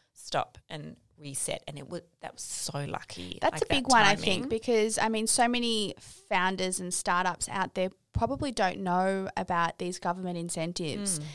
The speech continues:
Speaker 2: How did you learn to discover that? Did someone tell you about it? Did you do some research about it? For any startups that might be listening to this podcast, how can they go about looking into, to these grants that might be able to assist them?
Speaker 1: Yeah, um, someone told us about it.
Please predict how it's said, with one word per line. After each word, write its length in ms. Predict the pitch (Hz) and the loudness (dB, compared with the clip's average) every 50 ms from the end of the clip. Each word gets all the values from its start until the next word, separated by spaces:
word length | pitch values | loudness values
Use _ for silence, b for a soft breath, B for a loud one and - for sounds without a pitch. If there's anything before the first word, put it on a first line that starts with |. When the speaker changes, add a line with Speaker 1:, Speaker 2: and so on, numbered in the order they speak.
| B B B B | B B B B
Speaker 2:
How 180 | - - 254 269 | 2 4 4 6
did 200 | 285 294 - - | 4 2 0 2
you 280 | 262 254 247 226 220 - | 2 2 2 2 0 -2
learn 260 | - 208 208 208 220 | -2 0 2 2 2
to 100 | 214 220 | 0 -2
discover 460 | - 202 196 - - - 202 202 214 208 | -2 -2 -2 0 2 4 4 4 4 2
that? 180 | - - - | 2 0 0
Did 140 | - 202 - | -2 -6 -6
someone 220 | - 233 226 208 202 | -4 -2 -2 -2 -2
tell 160 | - 220 233 | -2 0 0
you 100 | 262 269 | 2 2
about 240 | 262 254 240 233 233 | 4 6 6 6 6
it? 100 | 220 202 | 4 0
Did 160 | - 208 196 | -4 -6 -6
you 60 | 196 | -6
do 140 | 190 202 214 | -6 -6 -6
some 200 | - - 196 185 | -6 -8 -6 -6
research 440 | 180 202 214 - - 233 - - - | -4 -4 -4 -2 -2 -4 -4 -4 -4
about 280 | 233 233 214 214 214 | -2 -2 0 0 0
it? 160 | 214 214 B B B B B B B - | 0 -2 B B B B B B B -2
For 80 | - - | 2 2
any 220 | 262 277 294 294 | 4 4 4 2
startups 440 | - - 240 208 196 196 190 - - | 2 4 6 6 6 6 2 0 -2
that 140 | 208 - - | -2 -2 0
might 220 | 214 202 190 - | 2 2 2 2
be 100 | 196 190 | 0 -4
listening 440 | 190 202 214 - - - 247 233 220 | -4 -4 -4 -4 -4 -4 -4 -4 -4
to 100 | - 214 | -4 -4
this 160 | 190 202 - | -4 -4 0
podcast, 720 | - - 170 160 - - 175 160 - - - - - - - | 0 0 0 0 -2 -6 -6 -4 -4 -4 -4 -6 -6 -6 -8
how 260 | - - 233 226 240 | -6 0 2 2 2
can 200 | 240 - 247 226 | 2 0 -2 0
they 200 | 202 190 190 190 | 2 2 2 0
go 160 | - 180 175 | 0 0 0
about 260 | 175 175 175 170 - | 0 0 -2 -4 -6
looking 320 | 190 190 - - - 185 175 | -8 -10 -10 -8 -8 -8 -6
into, 340 | 175 175 - - 175 170 - | -6 -6 -4 -4 -4 -4 -6
to 200 | - - - 190 | -8 -12 -10 -8
these 180 | 185 180 - | -8 -8 -6
grants 400 | - - 180 170 156 - - - | -4 -2 -2 -2 -4 -6 -8 -6
that 160 | - - - | -6 -6 -4
might 280 | 196 175 170 170 - _ | -4 -4 -4 -4 -6 _
be 100 | - 101 | -6 -4
able 180 | 95 90 - - | -4 -4 -4 -4
to 140 | - - | -6 -6
assist 340 | 180 - - 175 170 - - | -6 -4 -4 -4 -4 -4 -6
them? 240 | - - - - 202 _ _ - | -6 -10 -12 -12 -16 _ _ -20
Speaker 1:
Yeah, 400 | 190 190 202 202 185 160 151 156 - _ _ - | -14 -12 -10 -10 -10 -10 -10 -12 -14 _ _ -6
um, 340 | 190 185 185 185 190 190 - | -4 -4 -4 -4 -8 -12 -16
someone 340 | - - - 233 285 349 392 | -18 -16 -12 -10 -8 -8 -6
told 300 | - - - 180 175 180 | -6 -4 0 0 0 2
us 220 | 208 220 - - 254 | 0 0 -2 -4 -4
about 340 | 226 - 220 220 220 233 | -2 0 0 2 2 0
it. 340 | 240 247 254 - - - - | 0 -2 -4 -4 -4 -6 -6